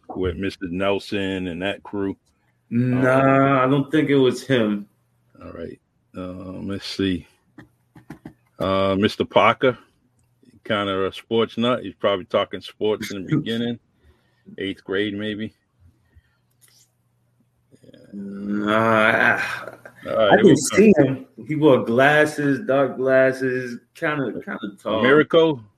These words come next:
Speaker 1: Miranda, Mister Miranda?
Speaker 2: Miranda, I think.
Speaker 1: Yeah, that's
Speaker 2: Yeah,
Speaker 1: gotta be
Speaker 2: yeah, yeah.
Speaker 1: Mister Miranda. Good dude.
Speaker 2: And,
Speaker 1: Uh,
Speaker 2: uh, seventh grade history, it was a, a woman. I can't think of her name. I, if you said it, I probably wouldn't even know.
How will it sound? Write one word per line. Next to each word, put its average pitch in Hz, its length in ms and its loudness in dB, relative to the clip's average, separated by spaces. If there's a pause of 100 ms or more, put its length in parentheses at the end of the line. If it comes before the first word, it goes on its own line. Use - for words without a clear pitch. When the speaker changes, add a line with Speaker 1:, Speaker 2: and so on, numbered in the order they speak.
(680)
Speaker 1:
Miranda, 139 460 0
Mister 131 300 -4
Miranda? 143 520 -2
Speaker 2:
Miranda, 123 800 6
I - 60 -12
think. 101 320 0
Speaker 1:
Yeah, 98 580 -2
that's 95 220 -8
Speaker 2:
Yeah, 107 100 -2
Speaker 1:
gotta 110 200 4
be 104 80 0
Speaker 2:
yeah, 107 480 2
yeah. 98 180 2 (360)
Speaker 1:
Mister 92 200 -10
Miranda. 80 360 -12 (240)
Good 87 180 -14
dude. 90 160 -16 (760)
Speaker 2:
And, 107 280 -4
Speaker 1:
Uh, 98 340 -2
Speaker 2:
uh, - 360 -6
seventh 135 580 2
grade 107 400 6
history, 92 680 0
it 98 40 0
was 92 240 0
a, 92 120 -2
a 87 280 -8
woman. 98 480 0
I 90 80 -2
can't 92 320 -4
think 92 220 -2
of 90 80 -2
her 90 180 -2
name. 82 320 -6
I, 98 160 2
if 98 160 -2
you 110 100 4
said 117 280 4
it, 107 140 8
I 95 120 4
probably 92 300 4
wouldn't 87 300 -4
even 80 260 -10
know. 64 220 -10